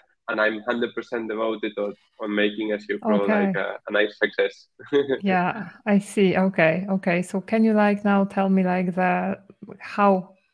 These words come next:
Speaker 2: you, you, you told that you, you said this a bit, but how, uh, S E O Crawl came to life? So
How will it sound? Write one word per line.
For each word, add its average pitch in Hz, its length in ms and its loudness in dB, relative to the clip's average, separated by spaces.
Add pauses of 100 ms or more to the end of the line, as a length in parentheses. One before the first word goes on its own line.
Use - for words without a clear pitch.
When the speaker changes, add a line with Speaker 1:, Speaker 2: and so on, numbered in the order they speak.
(280)
Speaker 2:
you, 214 140 2
you, 208 240 2 (180)
you 202 100 2
told 185 460 0
that - 260 -4
you, 185 180 2
you 185 180 -2
said 190 280 -2
this 175 180 -2
a 180 100 -2
bit, 202 320 -2
but 180 260 0 (420)
how, 202 560 0
uh, 170 340 -2
S 180 200 -4
E 180 60 0
O 165 60 -4
Crawl 165 560 -2
came 170 260 -4
to 170 120 -6
life? 151 260 0
So 160 320 -4